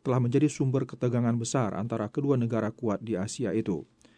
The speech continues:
Sejak Tokyo membeli pulau-pulau tersebut dari pemilik tanah swasta bulan September, Tiongkok telah mengirim misi patroli secara teratur ke perairan yang disengketakan itu, yang menurut para analis merupakan upaya Tiongkok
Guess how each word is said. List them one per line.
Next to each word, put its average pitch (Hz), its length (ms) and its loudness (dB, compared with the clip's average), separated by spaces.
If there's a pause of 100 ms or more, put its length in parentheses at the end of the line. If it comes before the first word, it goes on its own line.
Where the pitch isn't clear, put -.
(380)
Sejak 107 420 -2
Tokyo 123 320 2
membeli 120 380 2
pulau-pulau 107 420 -2
tersebut 127 380 -2
dari 113 180 -2
pemilik 110 380 -2
tanah 113 260 -4
swasta 110 560 -4
bulan 117 320 -2
September, 107 560 0 (480)
Tiongkok 135 400 2
telah 131 160 0
mengirim 131 400 2
misi 120 240 -2
patroli 131 480 0
secara 117 400 -2
teratur 127 480 0
ke 131 80 0
perairan 117 640 2
yang 113 160 0
disengketakan 113 560 -2
itu, 101 320 0 (480)
yang 92 240 0
menurut 117 320 0
para 113 240 0
analis 123 320 0
merupakan 113 560 -2
upaya 113 320 0
Tiongkok 123 480 0